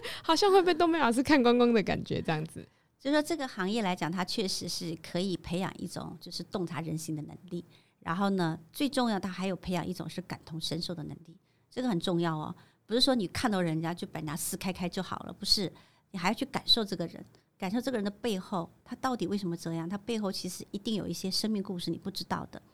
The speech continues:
Speaker 2: 所以不要一开始就去判断，所以就要有一个很客观的立场，然后感同身受的心去看待对方这个人，要跟他聊一聊之后，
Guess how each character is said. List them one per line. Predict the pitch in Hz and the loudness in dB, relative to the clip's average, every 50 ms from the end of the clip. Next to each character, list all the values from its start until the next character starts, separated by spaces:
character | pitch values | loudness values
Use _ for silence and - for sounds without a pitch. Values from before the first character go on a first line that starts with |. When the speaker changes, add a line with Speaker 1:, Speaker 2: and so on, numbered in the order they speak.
| _ _ _ - | _ _ _ -10
Speaker 2:
所 | - - 214 | -4 -2 0
以 | 240 | 0
不 | 240 247 202 | 0 2 2
要 | 226 226 208 - | 4 4 4 2
一 | - | -2
开 | - - - 214 208 | -12 -10 -6 -6 -4
始 | 208 - - | -4 -6 -8
就 | - 185 | -10 -8
去 | - - 185 - - _ - | -8 -8 -8 -8 -10 _ -10
判 | - - 214 - 175 | -6 -6 -6 -6 -6
断， | - 185 160 - - _ _ _ _ _ _ _ _ _ | -8 -8 -8 -8 -12 _ _ _ _ _ _ _ _ _
所 | - - | -4 -2
以 | 226 240 | -2 0
就 | 240 262 | 0 2
要 | 277 262 262 | 2 2 2
有 | 254 220 202 196 | 2 2 0 -2
一 | 185 170 | -2 -2
个 | - - 214 202 190 - - - _ _ _ | 0 0 0 0 0 -4 -8 -20 _ _ _
很 | - 196 175 170 165 170 | -2 0 0 0 0 -2
客 | - - - 277 202 | -4 0 0 0 2
观 | - 214 196 196 190 | 2 0 0 0 0
的 | 196 180 165 | -2 -2 -2
立 | - 214 196 | -2 -4 -4
场， | - - - - 165 - - _ _ _ _ - | -2 -4 -4 -4 -6 -10 -12 _ _ _ _ -10
然 | - 180 | -6 -4
后 | 190 214 214 | -2 -2 -2
感 | 214 - 165 160 165 | -2 -2 -4 -2 -2
同 | 156 170 175 | -2 -2 -4
身 | 175 - - - 214 214 | -4 -4 -4 -2 -2 -2
受 | 214 - 220 | -2 -2 -4
的 | 190 170 | -4 -4
心 | 170 - - - 190 185 196 196 202 | -6 -4 -4 -2 -2 -2 -2 -6 -8
去 | - - - 190 - | -8 -8 -8 -8 -8
看 | - - 233 196 | -8 -6 -4 -2
待 | 175 170 170 | -2 -2 -4
对 | 165 - - 190 | -6 -6 -8 -6
方 | 180 - 170 170 | -4 -4 -4 -6
这 | 170 185 | -6 -8
个 | - 190 180 175 | -10 -12 -12 -14
人， | - 156 - - _ _ _ _ _ | -16 -18 -18 -18 _ _ _ _ _
要 | - - 214 | -8 -6 -2
跟 | - 214 214 | -2 -2 -2
他 | 220 214 208 214 | -2 -2 -4 -4
聊 | - 185 170 165 | -4 -4 -2 -2
一 | 196 | -2
聊 | 196 185 170 | -2 -4 -4
之 | 165 - - 170 | -4 -6 -8 -8
后， | - 202 185 170 | -6 -6 -6 -6